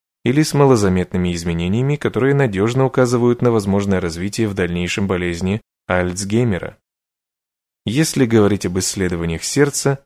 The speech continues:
машины способны к качественной интерпретации электрокардиографических признаков нарушений сердечного ритма и анализу эхокардиограмм.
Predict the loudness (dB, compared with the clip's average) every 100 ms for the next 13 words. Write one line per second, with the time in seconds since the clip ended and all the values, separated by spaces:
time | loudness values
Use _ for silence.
0 | -2 0 2 2 2 0 -2 0 0 0
1 | -4 -6 -4 -2 -4 -2 2 2 2 0
2 | -2 -2 -2 -2 -2 -2 -4 -4 -4 -4
3 | -2 -2 -4 -4 -4 -2 -2 -2 -4 -4
4 | -6 -8 -8 -8 -8 -10 -6 -4 -2 -2
5 | -2 -2 -2 0 0 0 0 0 -2 -4
6 | -6 -4 -4 -4 -4 -2 0 0 0 0
7 | 0 -2 -2 -2 -2 -4 -6 -6 -4 -2
8 | -2 0 0 0